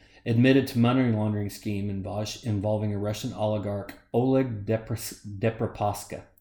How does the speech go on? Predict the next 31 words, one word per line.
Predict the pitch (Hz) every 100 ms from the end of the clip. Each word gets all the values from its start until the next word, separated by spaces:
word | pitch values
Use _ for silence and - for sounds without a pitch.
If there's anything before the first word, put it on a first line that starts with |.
| _ -
Deripaska. | 113 113 - 98 - -
All | - _ _ _ _ - _ 123
right. | - -
The | -
former | - 147 156
F | 139 135
B | 139
I | 127
man | 131 127 120
pled | 131 107
guilty | 113 120 117 120
to | 117 - 113 110
conspiring | 107 107 - 110 107 107
to | 104
violate | 104 104 104 110 107 -
the | 113 107 101 101 - - -
Emergency | 110 117 123 120 131 113
Economic | 120 113 110 107 98
Powers | - 127 131 127
Act | 127 123 - - _ - - -
and | 107
an | 104
agreement, | 98 110 113 104 - - _ _ -
um, | 104 98 - - -
to | -
provide | 107 107 104
services | - 123 113 113 - 113 110 104
to | -
Deripaska. | 101 107 104 113 113 - 113 110 - - - _
In | 127
addition, | 120 143 170 165 110 101